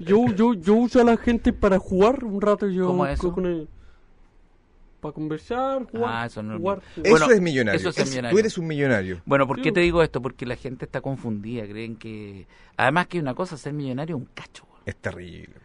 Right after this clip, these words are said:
Speaker 2: Imagínate
Speaker 3: Es
Speaker 2: tener,
Speaker 3: terrible.
Speaker 2: tener, tener,
Speaker 3: Tener
Speaker 2: tener
Speaker 3: guardia, weón.
Speaker 2: No, tienes dos aviones, por ejemplo.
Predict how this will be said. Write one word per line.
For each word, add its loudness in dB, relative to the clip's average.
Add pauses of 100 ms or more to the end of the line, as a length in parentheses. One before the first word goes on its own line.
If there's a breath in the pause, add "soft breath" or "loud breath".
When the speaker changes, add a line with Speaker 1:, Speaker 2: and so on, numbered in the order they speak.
(500 soft breath)
Speaker 2:
Imagínate -6
Speaker 3:
Es -10
Speaker 2:
tener, -4
Speaker 3:
terrible. -12
Speaker 2:
tener, -8 (160)
tener, -2
Speaker 3:
Tener -4
Speaker 2:
tener 0
Speaker 3:
guardia, 0
weón. -6
Speaker 2:
No, 4 (320)
tienes -4
dos 0
aviones, 0
por -14
ejemplo. -20